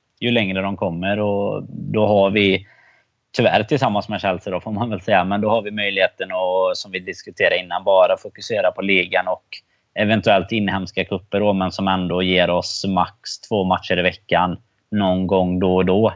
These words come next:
Inte, eh, vid upprepade tillfällen i stort sett varje vecka, som vi,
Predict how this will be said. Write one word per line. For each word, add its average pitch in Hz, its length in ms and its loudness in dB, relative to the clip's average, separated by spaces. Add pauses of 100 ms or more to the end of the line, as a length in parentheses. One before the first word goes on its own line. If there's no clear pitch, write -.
Inte, 92 540 -4
eh, 90 540 4
vid 104 160 0
upprepade 90 480 -4
tillfällen 90 680 -2 (440)
i 117 80 -4
stort 104 240 0
sett 101 180 -2
varje 87 280 2
vecka, 92 680 2
som 98 300 -10
vi, 95 340 -4